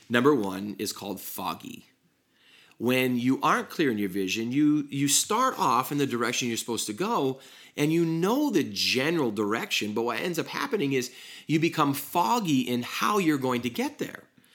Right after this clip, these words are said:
So now all of a sudden, I mean, you, genuine heart, genuine passion, genuine general direction, but not enough clarity. And so now everything's starting to get foggy.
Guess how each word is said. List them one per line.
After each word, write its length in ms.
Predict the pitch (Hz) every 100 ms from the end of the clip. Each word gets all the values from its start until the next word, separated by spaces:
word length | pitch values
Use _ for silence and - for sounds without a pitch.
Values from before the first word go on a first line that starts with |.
| - - -
So 200 | - 156
now 220 | 185 254
all 160 | 226 147
of 60 |
a 40 | 123
sudden, 500 | - - 214 151 - - -
I 40 |
mean, 280 | 160 151 139
you, 500 | 143 - 143 143 143 - 101
genuine 380 | 113 113 185
heart, 400 | 214 202 196 214 - _ _ -
genuine 480 | 87 110 107 160 247
passion, 680 | 214 220 202 - 202 220 - _ -
genuine 680 | 90 107 131 185 196 190 - _ _ _ _ _ _ _ _ _ _ _ 104
general 480 | 101 123 214 247 175
direction, 760 | 113 95 90 67 - 90 147 190 _ _ - - -
but 180 | 160 151
not 280 | 147 170 226
enough 280 | 135 120
clarity. 720 | - 226 269 285 254 - - _ _ _ _ - -
And 140 | 139 143
so 180 | 170
now 360 | 147 156 180 180
everything's 460 | - 147 139 123 101
starting 300 | 127 107 98
to 60 |
get 160 | 98 -
foggy. 580 | - 95 101 - -